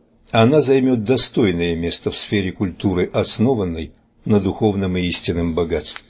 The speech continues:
Мы знаем, с каким непониманием Запад относится к России.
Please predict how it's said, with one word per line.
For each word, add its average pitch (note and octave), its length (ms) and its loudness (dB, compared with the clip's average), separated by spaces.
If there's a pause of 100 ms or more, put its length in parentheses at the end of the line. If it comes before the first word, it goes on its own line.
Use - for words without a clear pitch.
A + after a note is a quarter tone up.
(2500)
Мы C#3 160 2
знаем, C3+ 560 0 (160)
с - 140 0
каким G#2+ 360 0
непониманием F#2+ 840 2
Запад G2+ 520 2
относится G2 540 -4
к - 60 -10
России. D#2+ 580 -4